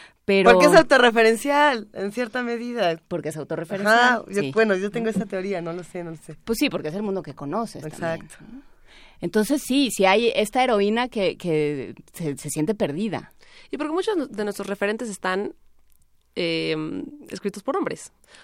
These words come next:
Speaker 3: Muchas de las, del resto de las heroínas, o sea, si piensas en Ana Karenina, por ejemplo, es una
Speaker 1: Ujú.
Speaker 3: mujer que está claramente observada desde el punto de vista de un hombre. Y entonces sus errores son juzgados en lugar de autoanalizados y tomados con ironía, ¿no? Este, sus propios sentimientos son vistos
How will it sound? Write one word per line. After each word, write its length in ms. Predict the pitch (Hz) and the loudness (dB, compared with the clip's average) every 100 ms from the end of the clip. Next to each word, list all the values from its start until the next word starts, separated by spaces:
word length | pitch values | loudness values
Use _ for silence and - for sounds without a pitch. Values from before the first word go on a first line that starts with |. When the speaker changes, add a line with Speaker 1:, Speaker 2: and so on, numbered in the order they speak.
| - | -6
Speaker 3:
Muchas 280 | 214 226 247 | -2 0 0
de 80 | 214 | 0
las, 240 | 196 190 | -2 -2
del 140 | 196 | -4
resto 240 | 190 214 233 | -2 -2 0
de 80 | 208 | -2
las 160 | 190 | -2
heroínas, 400 | 190 185 185 185 | -2 0 0 -2
o 20 | - | -6
sea, 60 | |
si 80 | - | -8
piensas 240 | 185 180 175 | -6 -6 -4
en 60 | |
Ana 140 | 175 175 | -4 -2
Karenina, 400 | 170 160 165 165 | -2 0 -2 -4
por 140 | 156 | -8
ejemplo, 260 | - 151 185 | -8 -8 -6
es 80 | |
una 80 | 190 | -4
Speaker 1:
Ujú. 60 | 170 | -4
Speaker 3:
mujer 140 | 156 | -6
que 80 | - | -10
está 140 | - - | -10 -4
claramente 380 | 170 175 165 | -2 -2 -4
observada 360 | - 170 147 156 | -6 -6 -4 -4
desde 100 | 156 | -8
el 60 | 156 | -10
punto 220 | 143 151 | -10 -8
de 20 | |
vista 180 | 147 180 | -8 -6
de 80 | 175 | -2
un 60 | |
hombre. 260 | 240 214 135 - - | -2 -2 -6 -14 -8
Y 80 | 170 | -6
entonces 240 | 180 190 | -4 -6
sus 160 | 190 185 | -6 -4
errores 440 | 185 190 190 185 - - | -2 2 2 0 -4 -4
son 260 | 196 180 | -2 0
juzgados 600 | 185 - 202 190 170 185 | -2 -4 -2 0 2 0
en 100 | 185 | -4
lugar 280 | 165 165 170 | -4 -2 0
de 240 | 175 175 - | 0 -2 0
autoanalizados 920 | 170 165 165 160 160 180 165 165 - | -4 -2 -4 -4 -4 -4 -2 -4 -6
y 160 | 160 156 | -10 -6
tomados 320 | 156 160 156 | -2 -2 -2
con 120 | 165 | -2
ironía, 460 | 156 160 254 233 - | 0 0 0 -2 -6
¿no? 180 | 170 185 - | -8 -10 -6
Este, 480 | 165 156 - 165 160 | -4 -4 -4 -6 -6
sus 180 | 165 | -10
propios 240 | - 175 180 | -8 -6 -6
sentimientos 640 | 170 175 180 175 165 160 | -6 -4 -2 -2 -4 -4
son 160 | 165 156 | -4 -4
vistos 420 | 160 - 165 | -6 -6 -10